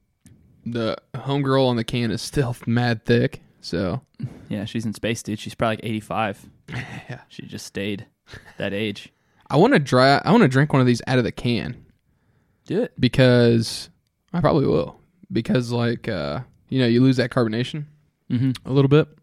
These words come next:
Speaker 1: Um, and I think that this could be, like, a nice, refreshing,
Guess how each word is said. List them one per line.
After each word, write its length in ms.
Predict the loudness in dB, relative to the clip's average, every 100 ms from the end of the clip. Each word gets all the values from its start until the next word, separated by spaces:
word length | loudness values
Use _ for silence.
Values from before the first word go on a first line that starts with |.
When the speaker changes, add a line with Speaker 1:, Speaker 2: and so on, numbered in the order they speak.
| _ _ _ _ _ _ _ _ _ _ _ _ _ _ -2
Speaker 1:
Um, 460 | 0 0 -2 -2
and 120 | 0 0
I 40 |
think 240 | 0 -2
that 100 | 0
this 220 | 2 2 2
could 220 | -2 4
be, 260 | 6 6 4
like, 260 | 2 -2
a 60 | -2
nice, 300 | -2 -2 -4
refreshing, 880 | -14 -14 -2 -2 -2 -4 -6 -6